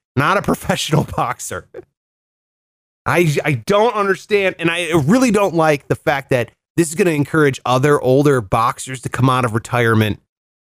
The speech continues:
and start fighting. It's like the retirement home for boxers. Like, they're gonna be like, they're gonna call it the old folks dome. They're gonna put 'em in there.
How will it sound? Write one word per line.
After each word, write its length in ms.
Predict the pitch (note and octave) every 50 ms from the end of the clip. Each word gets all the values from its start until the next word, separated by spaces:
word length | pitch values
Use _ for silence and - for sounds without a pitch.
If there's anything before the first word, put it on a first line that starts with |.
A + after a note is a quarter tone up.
| _ _ _ _ _ -
and 120 | B2 B2+
start 320 | - - - D3 B2 A#2+
fighting. 420 | - - - D3+ C3+ C3+ B2+ A#2 - -
It's 160 | C3+ - -
like 180 | D#3 D3+ C#3+
the 80 | - D3+
retirement 760 | B2 C#3+ - - - - - F#3 F#3+ G3 G3 F#3 F3 D#3 C3+
home 460 | - C#3+ C#3 C3 B2 B2 A#2+ A#2+ A2 - _ _ _ _ -
for 240 | C3 C3 B2 G#2 - _
boxers. 540 | - C3 B2 C3+ C#3+ C#3+ - - C3 B2 -
Like, 140 | D3 C#3+ C3+
they're 100 | - E3+
gonna 140 | D#3+ E3+ E3
be 120 | E3 F3
like, 260 | E3+ D#3+ D3+ D3 - _ _ _ _ _ _
they're 100 | - D#3+
gonna 140 | E3+ F#3+ D#3
call 200 | - G3 F#3+ F3+
it 80 | D3
the 80 | C#3 D#3
old 300 | - - D3+ F3+ E3 D3
folks 400 | - - F#3+ E3+ E3 - - -
dome. 580 | - F3+ E3+ E3 D#3+ D#3+ D#3+ D#3 D#3 D#3 C#3+ - _ _ _ -
They're 100 | - C3
gonna 140 | B2+ D#3 C#3
put 240 | - - F#3+ F3+ E3+
'em 120 | E3 E3
in 180 | E3 E3 E3 E3
there. 460 | D#3+ D#3 D#3 D3+ D3+ D3 C#3+ C#3